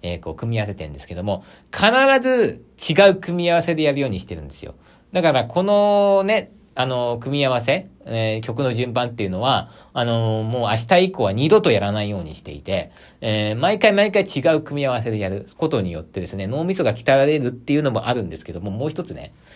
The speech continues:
あのね、あの、プログラムのアイディアが生まれやすくなるんですよ。えー、この曲とこの曲って組み合わせると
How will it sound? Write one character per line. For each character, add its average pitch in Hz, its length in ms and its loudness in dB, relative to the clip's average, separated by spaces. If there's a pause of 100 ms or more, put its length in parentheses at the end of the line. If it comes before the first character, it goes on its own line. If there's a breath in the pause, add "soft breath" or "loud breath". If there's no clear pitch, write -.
(160 soft breath)
あ 92 80 -8
の 87 80 -6
ね、 78 220 -10 (400 soft breath)
あ 80 100 -10
の、 76 260 -10
プ - 120 0
ロ 233 100 8
グ 285 120 4
ラ 277 120 6
ム 139 120 2
の 90 240 -2
ア 156 140 4
イ 156 120 4
デ 113 60 -2
ィ 95 120 0
ア - 20 -6
が 82 100 -8
生 82 40 -8
ま 98 140 -4
れ 104 100 -2
や 104 140 0
す - 80 -10
く - 80 -14
な 80 80 -14
る 76 60 -14
ん - 20 -18
で 80 80 -20
す - 100 -20
よ。 - 80 -20 (400 loud breath)
え 269 340 2
ー、 262 60 -2
こ 214 180 0
の 269 180 0
曲 269 340 -4
と 180 180 -4
こ - 160 -8
の 107 140 -4
曲 143 240 -8
っ - 20 -8
て 80 400 -10
組 120 240 -6
み 170 80 -2
合 175 60 0
わ 180 100 -2
せ 175 100 -10
る 143 140 -6
と 85 320 -8